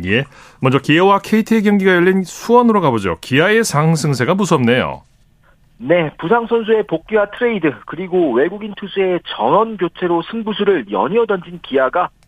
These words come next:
Speaker 2: 오늘도 이겼습니다.
Speaker 1: 네.
Speaker 2: 수원에서 케이티를 오 대 일로 꺾고 올 시즌 두 번째 팀 오 연승을 달성했습니다.
Speaker 1: 네.
Speaker 2: 반대로 케이티는 사 연패에 빠지면서 순위 하락을 피할 수 없었습니다.
Speaker 1: 네, 기아의 새 외국인 투수 산체스 선수 강렬한 데뷔전을 치렀네요.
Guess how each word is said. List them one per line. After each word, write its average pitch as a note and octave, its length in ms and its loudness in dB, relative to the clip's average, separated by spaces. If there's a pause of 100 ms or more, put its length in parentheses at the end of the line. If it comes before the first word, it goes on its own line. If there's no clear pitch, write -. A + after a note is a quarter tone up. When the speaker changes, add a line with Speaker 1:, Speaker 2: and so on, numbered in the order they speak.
(100)
Speaker 2:
오늘도 E3+ 380 -2
이겼습니다. G2+ 640 -4
Speaker 1:
네. G#2 280 -2
Speaker 2:
수원에서 A#3 380 0
케이티를 A3 420 -4
오 C#3 260 0
대 G#3+ 100 2
일로 B3 360 -4
꺾고 D3 460 -2
올 C#3+ 140 0
시즌 E3+ 260 -6
두 - 180 -8
번째 G3 320 -2 (100)
팀 F3+ 240 -6
오 D#3 260 0
연승을 G3 360 -2
달성했습니다. G#2 800 -4
Speaker 1:
네. E2+ 300 -6
Speaker 2:
반대로 C3+ 360 -2
케이티는 E3+ 520 -6
사 G#2+ 160 -2
연패에 E3+ 320 -2
빠지면서 C#3 720 -2
순위 A3 260 -6
하락을 C#3+ 400 0
피할 G3+ 240 0
수 D#3+ 100 -8
없었습니다. F2+ 540 -14
Speaker 1:
네, F#2 200 -6
기아의 B2 340 0
새 C#3+ 160 0
외국인 C#3+ 420 2
투수 A#2 600 -4
산체스 F3 640 -4
선수 D#3 340 -2
강렬한 D3+ 480 0
데뷔전을 D#3+ 420 2
치렀네요. G2 540 -2